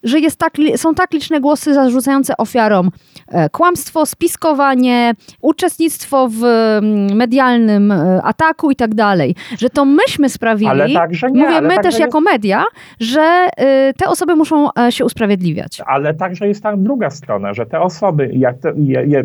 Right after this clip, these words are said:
Speaker 2: nie chcę być tutaj rzecznikiem, ale ja, ja słyszę także od nich, że na przykład ofiary Pawła M. przez ludzi, jak to było możliwe, się pytają niektóre osoby. Przecież jak mogłaś, nie wiem, współżyć z człowiekiem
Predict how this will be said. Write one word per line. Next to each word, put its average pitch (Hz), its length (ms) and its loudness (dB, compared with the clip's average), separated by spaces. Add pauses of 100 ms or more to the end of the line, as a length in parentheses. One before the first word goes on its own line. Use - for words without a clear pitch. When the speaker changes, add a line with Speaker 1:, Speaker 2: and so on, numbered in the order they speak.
Speaker 2:
nie 151 280 2
chcę 170 160 -2
być 165 120 0
tutaj 175 240 0
rzecznikiem, 208 540 -2
ale 120 240 0
ja, 147 120 0
ja 160 180 -2
słyszę 160 340 -4
także 104 320 -6
od 101 240 -4
nich, - 180 -8 (440)
że 139 100 -2
na 147 100 -4
przykład 190 280 -4
ofiary 214 400 -2
Pawła 196 460 -2
M. 113 540 -6 (280)
przez 135 280 -4
ludzi, 190 520 0 (240)
jak 208 260 0
to 240 140 -2
było 214 260 2
możliwe, 175 680 0
się 120 140 -8
pytają 127 420 -6
niektóre 120 400 -4
osoby. 101 460 -4
Przecież 151 420 -4 (340)
jak 196 220 -2
mogłaś, 208 400 -2
nie 180 120 -6
wiem, 156 180 -2
współżyć 214 600 -2
z - 100 -14
człowiekiem 160 500 -4